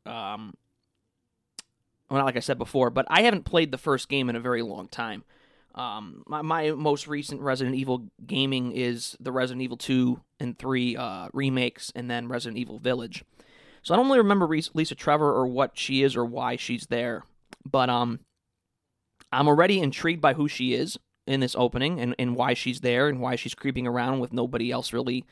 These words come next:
seeing her except for young Claire. Um, so I'm already, I'm already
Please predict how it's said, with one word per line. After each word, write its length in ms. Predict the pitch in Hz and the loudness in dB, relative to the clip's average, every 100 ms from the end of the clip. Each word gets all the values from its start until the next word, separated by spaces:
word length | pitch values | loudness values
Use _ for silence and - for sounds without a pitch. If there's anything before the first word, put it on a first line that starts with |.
| - - - _ _ _ | -20 -20 -20 _ _ _
seeing 400 | - - 170 170 | -4 2 4 4
her 160 | 175 156 | 4 4
except 380 | - 147 135 | 2 2 2
for 480 | - 143 127 123 - - | 0 2 6 4 2 -8
young 240 | 131 123 117 | -2 0 0
Claire. 480 | - 123 127 170 - _ _ _ _ _ | 2 4 6 2 -2 _ _ _ _ _
Um, 500 | 135 117 117 120 127 - _ _ _ _ _ _ _ _ _ - | -4 -2 -2 -4 -10 -16 _ _ _ _ _ _ _ _ _ -2
so 140 | 165 | 2
I'm 100 | 160 | 4
already, 360 | 185 220 214 - | 4 4 2 0
I'm 160 | 175 | 0
already 280 | 185 226 165 | 2 0 -2